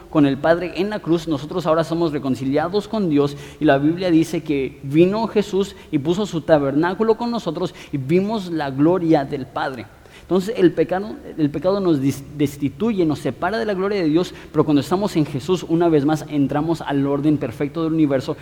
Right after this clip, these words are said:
en el cual le empezamos a glorificar. Está increíble. Y la pregunta es, que voy a responder hoy, es muy bonito, muy padre, Dios nos ha reconciliado a sí mismo a través de Jesucristo, pero ¿ahora qué?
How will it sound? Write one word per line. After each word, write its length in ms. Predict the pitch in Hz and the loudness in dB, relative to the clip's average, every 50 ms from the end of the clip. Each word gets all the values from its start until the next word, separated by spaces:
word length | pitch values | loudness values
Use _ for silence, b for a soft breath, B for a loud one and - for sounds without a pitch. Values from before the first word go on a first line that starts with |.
| B B B | B B B
en 100 | 151 147 | 2 2
el 120 | 135 127 | 2 2
cual 260 | - 147 156 160 175 | 2 2 2 2 2
le 60 | 170 165 | 2 2
empezamos 640 | 151 143 139 120 - 147 139 143 143 143 139 - | 2 2 0 -2 -2 0 0 0 0 -2 -4 -4
a 60 | 123 | -4
glorificar. 640 | 113 120 120 113 107 107 113 104 - 120 123 131 - B B B - | -4 -2 -4 -4 -4 -6 -8 -4 -4 -2 -2 -4 -6 B B B -6
Está 260 | 120 113 - - 143 | -6 -4 -2 0 4
increíble. 640 | 139 147 185 - 123 127 127 127 120 113 113 110 110 B B B - | 4 4 4 2 0 0 0 0 0 0 -2 -4 -6 B B B -4
Y 60 | 147 | -2
la 80 | 143 | 0
pregunta 500 | 123 139 135 139 151 175 190 - 220 170 | 0 2 4 4 4 4 2 0 -2 -2
es, 220 | 127 135 143 - - | -2 -2 -2 -4 -6
que 160 | - - 135 | -8 -6 -4
voy 140 | 120 120 131 | -2 0 0
a 40 | 135 | -2
responder 520 | 135 - - 165 151 135 135 - 208 - - - - - - - | -2 -2 0 2 2 4 2 2 -2 -6 -10 -18 -20 -20 -10 -6
hoy, 300 | 127 127 123 165 202 190 - B B B B B B | -4 0 2 2 0 0 -2 B B B B B B
es 240 | - 165 151 - - - - - - - - - - - | 0 0 0 0 -6 -18 -20 -20 -20 -20 -20 -20 -10 -2
muy 340 | - 160 160 165 185 208 220 | 2 4 6 6 6 6 4
bonito, 440 | 220 240 214 175 165 165 170 170 | 4 2 2 2 2 2 0 -2
muy 280 | 156 - 160 165 202 214 | -2 -2 -2 -2 -2 0
padre, 420 | - 170 156 151 151 156 160 156 160 147 | 0 2 2 2 2 2 0 -2 -2 -4
Dios 180 | 131 147 165 180 | -4 -2 -2 -2
nos 160 | 196 160 185 | -4 -4 -4
ha 60 | 175 | -4
reconciliado 720 | 185 196 170 190 180 - 185 185 175 160 151 151 156 160 | -4 -4 -4 -4 -4 -4 -4 -4 -4 -4 -4 -2 -2 -2
a 20 | 151 | -2
sí 140 | - - 180 | -2 0 2
mismo 240 | 156 151 147 160 | 2 2 2 2
a 40 | 147 | 0
través 220 | - 123 120 135 147 | -2 -2 -2 -2 -2
de 80 | 170 | -2
Jesucristo, 600 | - 226 214 226 190 180 160 147 - - 151 143 - B B B - - | -4 -4 -4 -4 0 0 0 0 2 0 -2 -2 -2 B B B -4 0
pero 200 | 143 131 123 120 | 2 2 4 6
¿ahora 500 | 120 127 135 143 139 131 131 - - - | 4 4 4 2 0 -2 -4 -6 -8 -8
qué? 180 | - 151 127 | -6 -6 -6